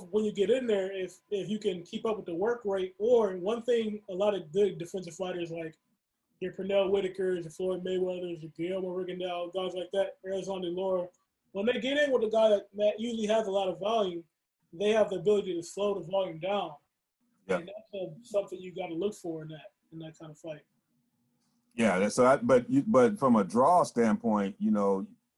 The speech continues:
Speaker 2: you know, as Floyd went up, he had to find those fights that stylistically it might not have been the best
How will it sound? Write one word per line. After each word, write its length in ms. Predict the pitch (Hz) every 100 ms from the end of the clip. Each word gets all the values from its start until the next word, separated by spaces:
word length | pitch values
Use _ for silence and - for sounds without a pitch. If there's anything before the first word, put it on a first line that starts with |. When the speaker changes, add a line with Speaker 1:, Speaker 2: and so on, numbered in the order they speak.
| _ _ -
Speaker 2:
you 140 | 110 120
know, 120 | 113
as 220 | 107 113
Floyd 320 | - 143 143 127
went 180 | 120
up, 460 | 143 143 143 147 120
he 100 | 120
had 200 | 123 123
to 60 | 113
find 380 | - 117 117 107
those 200 | 104 -
fights 380 | - 104 85 -
that 200 | 95 85
stylistically 720 | - 139 147 135 - - 131
it 60 | 104
might 240 | 117 127
not 180 | 123 117
have 120 | 101
been 180 | 113 107
the 80 | 95
best 440 | 80 110 120 -